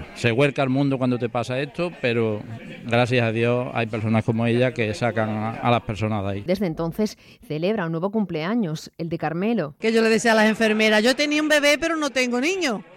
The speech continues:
Speaker 3: Pero el regalo de cumpleaños me ha costado un riñón, que le puse hasta nombre. Él no quiere que lo diga, pero yo sí lo digo,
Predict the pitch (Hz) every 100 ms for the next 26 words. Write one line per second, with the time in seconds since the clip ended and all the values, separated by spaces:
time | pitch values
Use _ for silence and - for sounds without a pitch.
0 | - - - - - 262 247 240 226 -
1 | - - - - - 240 233 226 220 233
2 | 233 240 240 240 240 247 269 320 262 208
3 | 202 254 403 - - - - - - 269
4 | 247 214 285 330 302 285 403 320 233 214
5 | 285 311 349 330 302 277 381 359 320 262
6 | 254 - 339 311 392 349 262